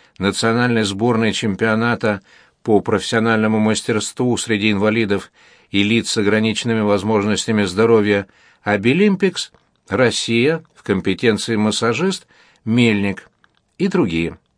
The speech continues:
Кроме того, на встрече присутствовали представители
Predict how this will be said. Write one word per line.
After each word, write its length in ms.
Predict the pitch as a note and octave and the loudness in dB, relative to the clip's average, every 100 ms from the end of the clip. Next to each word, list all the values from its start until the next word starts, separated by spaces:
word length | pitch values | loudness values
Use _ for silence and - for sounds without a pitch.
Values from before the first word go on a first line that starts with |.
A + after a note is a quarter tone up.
| _ _ _ _ _ _ _ _ | _ _ _ _ _ _ _ _
Кроме 320 | - A2 A#2 | 0 2 4
того, 220 | G#2+ D3 D#3+ | 2 2 2
на 140 | A2 | 0
встрече 420 | - C3 C#3 - | -2 -2 0 -2
присутствовали 640 | - A2 - C#3+ C3 C#3+ A#2+ | -2 -2 0 -2 -2 -2 -2
представители 840 | G#2+ G2+ - A2+ B2 C3+ A#2 A2+ | -2 -2 -2 0 -2 -2 -2 -2